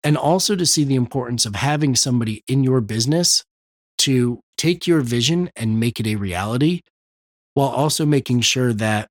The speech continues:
some of the other profitability targets are being hit, uh, especially with efficiency of production, efficiency of marketing, and making sure all those other parts and pieces are working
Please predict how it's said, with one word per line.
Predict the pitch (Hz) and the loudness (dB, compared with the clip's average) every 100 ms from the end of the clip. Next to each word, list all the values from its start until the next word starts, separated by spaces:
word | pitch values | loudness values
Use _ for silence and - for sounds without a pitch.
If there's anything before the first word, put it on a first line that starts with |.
| _ _ _ _ _ | _ _ _ _ _
some | - 131 | 0 2
of | 123 | 4
the | 120 | 2
other | 117 107 | 0 -2
profitability | 127 110 - 117 110 101 101 | -4 -4 -4 -4 -4 -4 -4
targets | 113 101 92 - - | -4 -4 -4 -6 -6
are | 104 | -8
being | 98 101 92 | -4 -4 -4
hit, | 90 113 127 - _ _ _ _ _ | -6 -2 -2 -4 _ _ _ _ _
uh, | - 87 87 | -10 -10 -6
especially | - - 113 - 113 104 101 _ - | -4 -2 -2 -2 -2 -4 -8 _ -12
with | 101 92 | -8 -8
efficiency | 92 131 - 113 - 107 | -2 0 0 0 -2 -2
of | - | -6
production, | 104 107 120 - - 113 113 117 - | -10 -4 -2 0 -2 0 -2 -4 -6
efficiency | - 104 - 104 101 | -12 -6 -4 -4 -6
of | 92 | -6
marketing, | 110 110 107 110 104 110 - - - _ _ - | -8 -6 -6 -6 -4 -6 -8 -20 -20 _ _ -2
and | 127 | 2
making | 151 180 180 | 4 4 0
sure | - 156 | 2 0
all | - 131 | 0 0
those | 160 160 139 | 2 2 0
other | 123 110 | 0 -2
parts | 135 123 - | -2 -2 -2
and | 104 | -4
pieces | - 147 123 107 | 0 0 0 -2
are | 104 | -2
working | 101 123 - 117 113 | 0 0 0 -2 -4